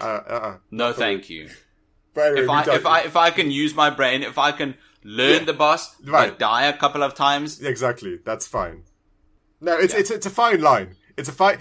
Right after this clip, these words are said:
Speaker 1: it's hard to do. I've often thought about this myself. How do you make a bad guy that's hard, but not too hard, and easy, but not too easy? 'Cause that's the, that's the, the nice spot. You gotta make it
Speaker 2: Yes.
Speaker 1: a challenge, but not too challenging.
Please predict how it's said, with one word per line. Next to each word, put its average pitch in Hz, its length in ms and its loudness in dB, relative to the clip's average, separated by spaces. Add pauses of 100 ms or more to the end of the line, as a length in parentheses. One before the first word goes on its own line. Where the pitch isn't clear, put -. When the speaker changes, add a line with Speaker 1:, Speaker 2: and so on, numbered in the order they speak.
(140)
Speaker 1:
it's 208 140 -6
hard 277 260 4
to 165 80 -10
do. 117 240 -4
I've 180 160 0
often 240 260 0
thought 151 240 -2
about 117 260 -2
this 120 220 -6
myself. 123 380 -6 (360)
How 190 200 0
do 202 80 -10
you 214 80 -8
make 185 200 -4
a 139 40 -4
bad 139 340 -2
guy 123 180 -2
that's 120 240 -8
hard, 101 560 -2
but 110 100 -10
not 113 200 -10
too 143 280 -4
hard, 87 420 -8 (580)
and 110 380 -10 (460)
easy, 131 360 -6
but 127 120 -6
not 117 140 -8
too 120 200 -6
easy? 95 300 -14 (160)
'Cause 131 140 -6
that's 160 280 2
the, 151 120 -6
that's 151 320 -4
the, 135 380 -2 (380)
the 120 80 -6
nice 117 380 -2
spot. - 300 -4 (280)
You 107 140 -12
gotta 156 180 -2
make 160 200 0
it - 60 -6
Speaker 2:
Yes. 127 100 -8
Speaker 1:
a - 20 -16
challenge, 113 460 0
but 107 140 -12
not 120 320 -8
too 120 280 -12
challenging. 90 480 -8